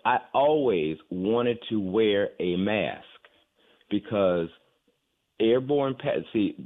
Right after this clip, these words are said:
d-, despite what anybody wants to believe, this air that we're breathing is the same air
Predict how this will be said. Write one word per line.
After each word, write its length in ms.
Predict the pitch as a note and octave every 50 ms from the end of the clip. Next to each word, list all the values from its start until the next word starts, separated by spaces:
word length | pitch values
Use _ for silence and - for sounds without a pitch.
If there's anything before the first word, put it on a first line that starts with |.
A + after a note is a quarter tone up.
| - -
d-, 160 | G2+ G2+ E2 D#2+
despite 440 | F2+ F2+ - - - A#2+ B2 A#2+ -
what 140 | A#2 A2+ G#2+
anybody 380 | A2 A#2+ B2+ B2 C3 B2 B2+
wants 200 | B2+ A#2+ - - -
to 60 | -
believe, 420 | F2 A2+ C3 C#3+ B2+ F#2+ D#2 C#2+ C#2 - _ _ _ _ _ _ _ _ _
this 400 | E2+ E2 F2+ A2 B2 D3 D#3 D#3 D#3+ - - _ _ _ -
air 260 | A2+ B2 C#3+ D3 D3+ C#3+
that 160 | C#3 C#3 -
we're 140 | G2+ A2+ A#2
breathing 760 | G#2 F#2 G#2+ B2 B2+ B2 A#2+ F2 D2 C#2 A#1 A1 A1+ A1+ - _ -
is 160 | G2+ F#2+ E2+
the 100 | E2+ F2 - A#2 A2+
same 400 | A2 G#2+ A2+ A#2 B2 C3 C3 - - -
air 480 | A2+ A2 G2+ F2+ D#2+ D#2 D#2 D#2 D#2+